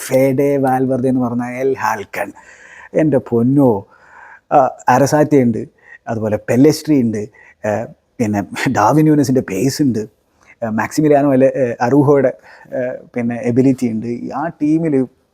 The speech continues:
പിരാന്തന്മാരാണ്, ഫിസിക്കൽ മോൺസ്റ്റേഴ്സാണ്. അപ്പോൾ ഈ കൊളംബിയക്കെതിരെ തന്നെ ഫിസിക്കലി ബ്രസീൽ സ്ട്രഗിൾ ചെയ്ത് നമ്മൾ കണ്ടു. ഉറുഗ്വേക്കെതിരെ പിടിച്ചു നിൽക്കാൻ പാടാണ്. പക്ഷേ നോക്കൗട്ട് മത്സരമാണ്, എന്ത് വേണമെങ്കിലും സംഭവിക്കാം. ബ്രസീലാണ്,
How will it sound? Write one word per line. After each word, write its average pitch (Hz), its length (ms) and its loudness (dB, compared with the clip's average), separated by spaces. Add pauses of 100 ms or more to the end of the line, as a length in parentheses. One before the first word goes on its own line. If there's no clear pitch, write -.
(220)
പിരാന്തന്മാരാണ്, 113 720 0 (460)
ഫിസിക്കൽ 147 360 -2 (120)
മോൺസ്റ്റേഴ്സാണ്. 110 640 -4 (260)
അപ്പോൾ 147 160 2
ഈ 151 40 2 (100)
കൊളംബിയക്കെതിരെ 156 540 2
തന്നെ 156 200 0
ഫിസിക്കലി 143 460 -2
ബ്രസീൽ 127 280 0
സ്ട്രഗിൾ 117 260 -4
ചെയ്ത് 113 120 -2
നമ്മൾ 104 220 -8
കണ്ടു. 110 160 -8 (180)
ഉറുഗ്വേക്കെതിരെ 127 520 2 (680)
പിടിച്ചു 117 240 -4
നിൽക്കാൻ 120 280 0
പാടാണ്. 120 420 2
പക്ഷേ 123 200 -6 (100)
നോക്കൗട്ട് 117 340 -4
മത്സരമാണ്, 120 360 -8
എന്ത് 113 100 -4
വേണമെങ്കിലും 120 240 -2
സംഭവിക്കാം. 120 440 0
ബ്രസീലാണ്, 120 460 -2